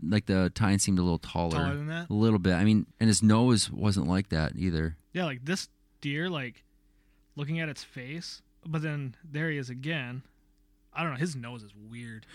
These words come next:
Speaker 1: Yeah, I see, I see more of those noses in the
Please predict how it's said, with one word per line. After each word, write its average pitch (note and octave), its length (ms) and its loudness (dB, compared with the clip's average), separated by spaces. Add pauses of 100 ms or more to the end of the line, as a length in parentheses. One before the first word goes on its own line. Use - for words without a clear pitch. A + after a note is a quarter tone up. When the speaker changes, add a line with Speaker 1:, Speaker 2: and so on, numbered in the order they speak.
(220)
Speaker 1:
Yeah, G#2+ 380 4
I B2 120 8
see, C#3 440 8
I A#2 160 4
see B2 220 8
more A2+ 320 8
of G2 200 0
those G#2+ 520 4 (120)
noses G#2+ 680 4
in F#2 140 2
the - 160 0